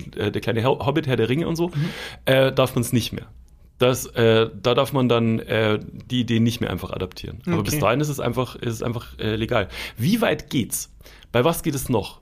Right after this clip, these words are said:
Speaker 1: Können wir einfach Gemischtes Hack zwei
Speaker 2: Ja,
Speaker 1: machen?
Speaker 2: aber also wie gesagt, die großen Medienhäuser haben das, machen das mit Tweets dauernd,
Speaker 1: Ja, ja, klar.
Speaker 2: dass die irgendwie, äh, Content f-, für sich generieren, indem die Tweets also einfach abdrucken von anderen und ganz klein runterschreiben, „Das ist übrigens von.“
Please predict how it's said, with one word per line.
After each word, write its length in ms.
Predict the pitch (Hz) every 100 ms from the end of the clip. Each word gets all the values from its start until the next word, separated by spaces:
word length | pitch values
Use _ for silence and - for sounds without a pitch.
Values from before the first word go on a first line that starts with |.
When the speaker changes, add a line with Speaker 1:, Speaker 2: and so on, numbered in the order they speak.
| -
Speaker 1:
Können 120 | - 147
wir 60 |
einfach 160 | 151 147
Gemischtes 400 | 131 147 139 -
Hack 200 | 123 -
zwei 200 | - 208
Speaker 2:
Ja, 140 | 202
Speaker 1:
machen? 300 | 151 160 220 -
Speaker 2:
aber 160 | 190
also 200 | 190 185
wie 80 | 185
gesagt, 420 | 226 220 196 -
die 60 | 170
großen 460 | 180 175 180 170 175
Medienhäuser 520 | 185 214 208 208 196
haben 180 | 185 185
das, 160 | 165
machen 300 | 175 170 170
das 120 | 160 165
mit 140 | 156
Tweets 420 | - 196 202 -
dauernd, 440 | 156 160 214 277 -
Speaker 1:
Ja, 80 | 208
ja, 60 | 190
klar. 20 |
Speaker 2:
dass 220 | - 180 -
die 120 | 196
irgendwie, 420 | 190 185 185 180
äh, 300 | 175 160 160
Content 720 | 156 185 208 202 202 190 -
f-, 240 | - - 170 165
für 140 | 170
sich 220 | 165 202
generieren, 340 | 202 196 185 190
indem 220 | 175 175
die 220 | 170 -
Tweets 580 | - - 185 190 - - -
also 400 | - 170 156 156
einfach 300 | 156 147 151
abdrucken 500 | 185 185 - 196 190
von 160 | 175
anderen 300 | 151 185 196
und 120 | 175 160
ganz 280 | 160 196
klein 180 | - 170
runterschreiben, 460 | 170 170 - 160 160
„Das 160 | 175
ist 40 | 160
übrigens 340 | 175 151 147
von.“ 340 | - 156 180